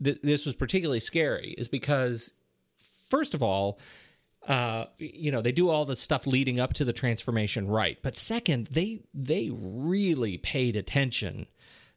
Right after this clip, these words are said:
to the detail of the transformation, right? There is nothing lost, um, on that transformation. So by the time you see it, uh, you see him, his hand stretching.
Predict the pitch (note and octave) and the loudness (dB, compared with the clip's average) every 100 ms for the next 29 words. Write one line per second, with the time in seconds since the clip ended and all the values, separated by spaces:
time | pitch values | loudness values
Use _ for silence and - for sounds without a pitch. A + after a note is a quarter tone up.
0 | _ - C3 A2 G#2+ A2 A2+ G#2+ B2 D#3 | _ 0 2 2 0 0 -2 0 0 0
1 | E3+ - B2+ A2 G2+ - - A2+ G#2 A2 | -2 0 2 2 0 -2 0 0 2 -2
2 | - B2+ G#2+ G2 - G2 F2 F2+ - D3+ | -2 -2 -2 0 -2 0 0 -2 -6 -12
3 | - A#2 A2+ C3+ D#3+ - B2+ A#2+ A#2+ C#3 | -6 -2 0 2 0 2 0 0 0 0
4 | D#3+ - D#3+ C#3+ B2+ A#2+ G#2+ - - - | -2 -2 0 0 2 4 2 -2 -6 -6
5 | - - _ _ _ _ _ _ _ A2 | -8 -16 _ _ _ _ _ _ _ 2
6 | G2 F#2 F2 - - - A#2+ G#2+ - A2+ | 2 0 -2 -8 -10 -2 2 2 0 -2
7 | G#2 G#2 - C3 D#3+ G3 - F#3+ F3+ C#3 | -2 -2 0 2 2 0 0 2 2 2
8 | - C3 D3+ - - - - - - - | 2 2 0 -4 -14 -20 -20 -18 -12 -4
9 | D3+ B2+ C3+ C3 - D#3+ D3+ D3 D3+ C#3 | 0 2 2 0 0 2 2 2 2 0
10 | A2+ - C3+ B2 C#3 D3+ D3 - - C#3+ | -2 -2 0 2 2 -2 -4 -4 0 2
11 | C3 - D3 D#3+ | 2 2 2 0